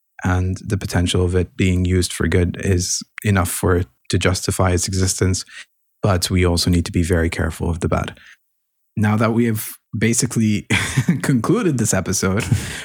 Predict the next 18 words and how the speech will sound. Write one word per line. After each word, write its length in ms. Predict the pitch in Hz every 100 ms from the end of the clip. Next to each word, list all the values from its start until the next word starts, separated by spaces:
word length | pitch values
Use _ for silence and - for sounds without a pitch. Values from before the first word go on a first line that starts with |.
| -
we 60 | 117
also 220 | 139 -
have 280 | 135 120 -
two 200 | - 180
more 220 | 160 151 151
episodes, 500 | 127 131 - 123 110
guys. 280 | 117 113
If 140 | 110 -
you 120 | 123
wanna 400 | 131 123 120 113
hear 300 | 113 110 110
us 280 | - 104 -
out 320 | 104 104 101
about 480 | 101 98 95 95 82 - - - -
the 180 | 104 98
cognition 520 | - 120 120 113 113
and 120 | 101
communication, 960 | - 104 98 95 - 147 127 127 123